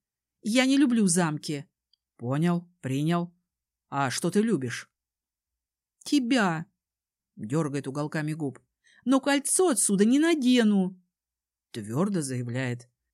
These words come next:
«Буду потом трястись, что потеряю его, когда буду в ресторане работать». «Вредная ты»,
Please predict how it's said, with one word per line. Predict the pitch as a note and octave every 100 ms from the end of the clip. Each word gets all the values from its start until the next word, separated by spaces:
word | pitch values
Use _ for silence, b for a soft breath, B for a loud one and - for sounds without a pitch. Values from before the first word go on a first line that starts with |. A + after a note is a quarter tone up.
| -
«Буду | B3 B3+ G#3+
потом | G#3 A#3 B3+ A3
трястись, | A3+ A#3+ - A3+ G3+
что | G3
потеряю | G#3 A#3+ C4+ B3 G#3 G3 G3+
его, | A3 C4+
когда | D4 G3+ F#3+
буду | G3 C4 A#3
в |
ресторане | G#3 G#3+ C4 C4 G#3+ F3+
работать». | F3 E3+ D#3+ D3+ C#3 - _ _ _ _ _ _ _
«Вредная | - G#2 A#2 D#3 G3+ D3+ C3
ты», | - B2 A#2+